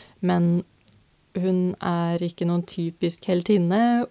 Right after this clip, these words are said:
og i motsetning til alle de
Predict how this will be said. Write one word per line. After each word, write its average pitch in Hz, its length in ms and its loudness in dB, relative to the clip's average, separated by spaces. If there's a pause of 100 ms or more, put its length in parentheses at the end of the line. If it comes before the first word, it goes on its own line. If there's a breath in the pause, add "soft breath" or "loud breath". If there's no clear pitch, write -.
og 180 280 4
i 185 60 2
motsetning 170 640 0
til 165 480 -2
alle 170 260 0
de 165 380 -2